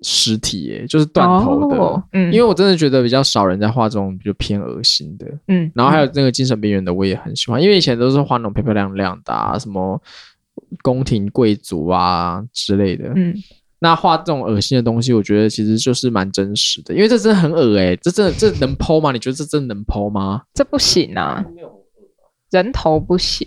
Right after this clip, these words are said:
Speaker 2: 吧？
Speaker 1: 人头感觉不行，因为他就是明确知道他是死掉的啊，而且他会就是已经有点腐烂掉的那种感觉，
Speaker 2: 嗯。
Speaker 1: 眼睛都凹下去了，
Speaker 2: 嗯。
Speaker 1: 还是他本来就长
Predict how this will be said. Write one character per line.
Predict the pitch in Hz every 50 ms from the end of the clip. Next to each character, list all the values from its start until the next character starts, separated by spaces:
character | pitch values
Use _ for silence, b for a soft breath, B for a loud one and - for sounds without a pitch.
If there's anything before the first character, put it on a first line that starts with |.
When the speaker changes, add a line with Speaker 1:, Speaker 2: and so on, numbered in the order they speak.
| - -
Speaker 2:
吧？ | - -
Speaker 1:
人 | 127 131 160
头 | 160 - 147
感 | 131 120 107
觉 | 104
不 | 107 - 135
行， | 127 - - -
因 | - 185
为 | 208
他 | 233 240
就 | 233 247
是 | 226 220
明 | 220 196 151 139 151
确 | - 214 175
知 | 143 -
道 | 151 135
他 | 139 143
是 | 143 147
死 | 143 - - -
掉 | - - 110 101
的 | 98 -
啊， | 92 92
而 | 90 98 160
且 | 180 180
他 | 175 165 165 160
会 | 170 175 165
就 | 156 - 160
是 | 160 - 156
已 | 113
经 | 104 123 123
有 | 117
点 | 110 107 98 95
腐 | - - - 101 82 -
烂 | 95 110 107 98 87 90
掉 | 110 101 92
的 | 90 76
那 | 90 92
种 | 90 95 -
感 | - 71 - - -
觉， | - 71
Speaker 2:
嗯。 | -
Speaker 1:
眼 | 104 107 110
睛 | 110 113
都 | 120 123
凹 | 80 104 101
下 | - - 95 90
去 | - - - - -
了， | 71 - -
Speaker 2:
嗯。 | 196 196 190 180 165
Speaker 1:
还 | 156 131
是 | 143
他 | 147
本 | 147 104
来 | 95
就 | 98
长 | 101 65